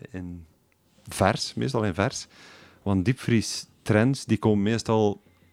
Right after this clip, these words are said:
ietsje later. Meestal zie je de trends, eh, vanuit het hogere segment in de restaurants, eh,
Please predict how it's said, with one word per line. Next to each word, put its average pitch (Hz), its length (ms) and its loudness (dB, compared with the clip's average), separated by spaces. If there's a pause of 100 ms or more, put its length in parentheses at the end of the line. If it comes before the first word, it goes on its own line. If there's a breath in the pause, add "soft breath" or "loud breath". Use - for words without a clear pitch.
ietsje 120 360 -2
later. 101 460 -2
Meestal 113 340 -2
zie 107 160 -2
je 104 60 -2
de 95 120 -4
trends, 104 440 -2 (220)
eh, - 100 -10 (140)
vanuit - 560 -2 (160)
het - 180 -6
hogere 101 280 0
segment 95 380 -2
in 90 80 0
de 85 60 0
restaurants, 90 640 -2
eh, 123 220 2